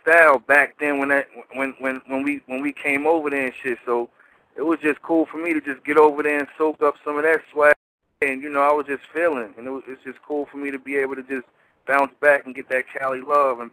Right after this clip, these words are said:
bounce back and get this East Coast love and, and, and wherever. Just me being a cool nigga, cool cat anyway, in general, I'm able to just bounce around and be just able to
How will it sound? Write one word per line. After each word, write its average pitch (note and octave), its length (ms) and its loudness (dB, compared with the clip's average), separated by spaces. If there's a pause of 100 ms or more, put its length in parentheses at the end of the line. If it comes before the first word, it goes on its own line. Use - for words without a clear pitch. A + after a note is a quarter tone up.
(320)
bounce C#3 340 0
back C#3+ 240 2
and B2 80 -20
get C3+ 220 -14
this C3 200 -14
East D3+ 260 -16
Coast B2+ 280 -2
love C3 300 2
and, B2 220 -8
and, A#2 180 -12
and A#2+ 160 -12
wherever. C3+ 420 4 (380)
Just C#3 180 -4
me D#3+ 240 -6
being D#3 220 -2
a C#3 40 -6
cool E3+ 340 0
nigga, D#3+ 340 -4 (260)
cool E3+ 240 0
cat F3 340 4 (100)
anyway, D3+ 440 4
in C#3 200 -6
general, D#3+ 400 2
I'm D3 140 2
able D3 220 -2
to C#3 80 -10
just C3+ 240 -8
bounce D3+ 320 2
around D3+ 460 2 (180)
and B2+ 140 -10
be C#3+ 180 -6
just C3+ 260 -4 (1120)
able D3+ 240 4
to C#3 80 2